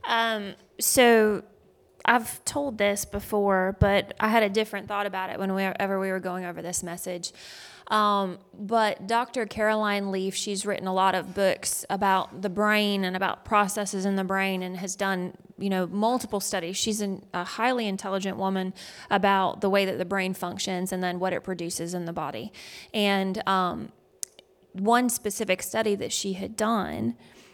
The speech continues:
she cataloged different people and had them think about a traumatic instance that had happened in their lives.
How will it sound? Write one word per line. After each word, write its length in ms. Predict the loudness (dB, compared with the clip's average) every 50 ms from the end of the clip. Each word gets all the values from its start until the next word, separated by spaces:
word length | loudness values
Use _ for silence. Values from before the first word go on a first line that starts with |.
| _ _ _
she 580 | -2 0 2 2 2 2 2 2 0 0 -2 -6 -14 _ _
cataloged 520 | -2 2 4 4 4 4 4 4 2 2 2
different 360 | -2 -4 -4 -6 -8 -10 -8
people 560 | -8 -8 -6 -2 2 4 4 4 4 2 0 0
and 360 | 0 2 2 2 2 0 -2 -4
had 360 | -6 0 4 4 4 4 4 2
them 200 | 0 2 2 2
think 220 | 2 2 2 0
about 260 | 0 2 2 2 2
a 60 | 2
traumatic 560 | -2 -2 0 0 2 2 2 2 0 0 -2 -2
instance 580 | 0 0 0 0 0 -2 -2 -4 -4 -4 -4 -4
that 120 | -4 -4
had 80 | -4 -4
happened 340 | -2 -2 -2 -2 -2 -4 -2
in 100 | -2 0
their 160 | 0 0 0
lives. 580 | 0 0 0 -2 -2 -2 -4 -4 -4 -6 -6